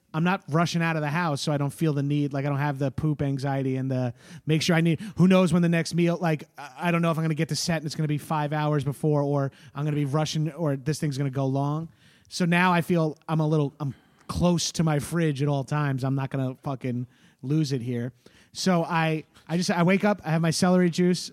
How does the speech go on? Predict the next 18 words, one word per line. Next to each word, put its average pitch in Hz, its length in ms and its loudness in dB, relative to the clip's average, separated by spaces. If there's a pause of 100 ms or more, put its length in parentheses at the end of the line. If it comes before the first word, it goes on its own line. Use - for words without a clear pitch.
(120)
my 143 160 -2
coffee, 151 600 0 (340)
and 151 160 0
then 151 220 4
I 147 160 0
kind 151 360 0
of, 139 440 0
uh, 135 320 0 (800)
uh, 139 260 -2
wor-, 151 160 0
w-, 160 180 -8 (180)
you 175 100 2
know, 147 120 2
then 160 140 4
I'm 170 120 6
in 165 100 4
my, 156 280 4
uh, 151 260 2